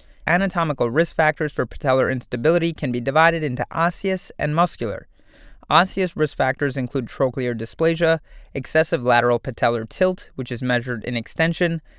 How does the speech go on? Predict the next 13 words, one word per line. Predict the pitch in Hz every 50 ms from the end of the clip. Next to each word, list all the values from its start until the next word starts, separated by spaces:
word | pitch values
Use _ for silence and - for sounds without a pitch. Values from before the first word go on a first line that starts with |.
| - - - -
lateral | 123 131 135 143 143 - 165 165 160
femoral | - - 160 143 131 127 123
condyle | - - - 156 151 147 151 143 143 143 139
hypoplasia, | - 127 127 - - 113 - - 160 156 160 147 160 160 151 156 - - _ - - - -
and | - 156 -
patella | - 165 - - 170 165 160 -
alta, | - 175 180 185 - - 95 67 127 - - _
which | - 139 127 -
causes | - 156 143 143 139 143 139 127
the | 131 131
patella | - 139 - - 160 156 160 160 151
to | - - 139
not | 127 127 151 190 196